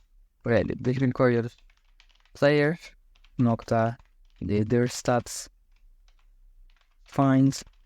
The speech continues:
first child parantez ve tırnak açıyoruz.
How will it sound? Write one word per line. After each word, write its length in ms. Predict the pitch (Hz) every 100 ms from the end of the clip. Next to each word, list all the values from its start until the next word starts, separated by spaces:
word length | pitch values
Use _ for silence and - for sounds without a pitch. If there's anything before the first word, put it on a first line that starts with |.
| -
first 640 | - 92 92 - - - _ _ _ _ -
child 600 | - 127 123 123 123 123 - _ _ _ _ _ _ _ _ _ _ _ _ - - _ - -
parantez 480 | - 110 107 92 85
ve 60 | -
tırnak 320 | - 123 123
açıyoruz. 560 | 117 - 117 113 -